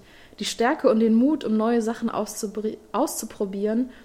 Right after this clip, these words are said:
meiner Meinung nach auch von ihm habe und dass ich da sehr dankbar für bin.“ Ja, also direkt auch,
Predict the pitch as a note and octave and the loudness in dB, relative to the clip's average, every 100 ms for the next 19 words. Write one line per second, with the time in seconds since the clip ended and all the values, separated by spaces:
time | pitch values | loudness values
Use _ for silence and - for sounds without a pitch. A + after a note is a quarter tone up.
0 | - - _ - G3 G#3 B3+ G#3+ G#3 G#3+ | -20 -20 _ -10 -2 2 2 2 0 0
1 | G#3 G3+ - G3+ G#3 G3 F#3+ A3+ A3 F#3 | -2 -4 -6 -6 -6 -6 -2 2 2 0
2 | F3+ G3 G#3 F#3+ F#3 F#3+ - F3+ F3 F#3 | -4 -4 -4 -4 -6 -8 -8 -6 -2 -2
3 | F3+ G#3 F3+ E3 E3 E3 D3+ F3 - - | -2 -6 -8 -10 -10 -8 -10 -12 -18 -20
4 | - - - - - - - G#3 F3 - | -20 -20 -20 -20 -20 -20 -6 -4 -4 -4
5 | F3 F3 F3+ - - - G#3 A3+ B3 - | -6 -4 -6 -8 -10 -6 -2 -2 -4 -4
6 | G#3 G#3+ | -2 -2